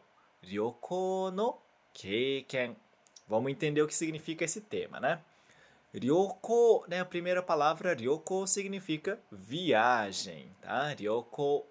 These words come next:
no. No, então, é de alguma coisa, nesse caso, de viagem, né? O que que é de viagem? Ryoukou no keiken, né? Keiken significa o quê?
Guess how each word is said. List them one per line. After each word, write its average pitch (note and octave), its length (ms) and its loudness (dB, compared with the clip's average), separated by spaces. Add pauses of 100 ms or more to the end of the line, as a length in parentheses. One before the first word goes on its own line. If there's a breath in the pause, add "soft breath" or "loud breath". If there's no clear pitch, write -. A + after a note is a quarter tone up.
(160)
no. B2 680 0 (380 soft breath)
No, G3 280 0
então, F3+ 200 0
é F#3 80 2
de C#3+ 280 -2
alguma G3+ 320 0
coisa, E3+ 280 0
nesse E3 280 -4
caso, D3+ 420 0 (180)
de A#2 480 -2 (320)
viagem, C#3 800 2
né? A#2+ 160 -8
O C3+ 40 -16
que E3+ 140 -6
que F3+ 140 -2
é F3 80 4
de E3+ 140 -4
viagem? B2+ 580 4 (340 soft breath)
Ryoukou B2 680 0
no C3 380 -2 (440 soft breath)
keiken, D#3+ 1000 -2 (200)
né? D3 240 -8
Keiken G3+ 680 2
significa F#3 720 -4
o F3 40 -2
quê? G3 320 4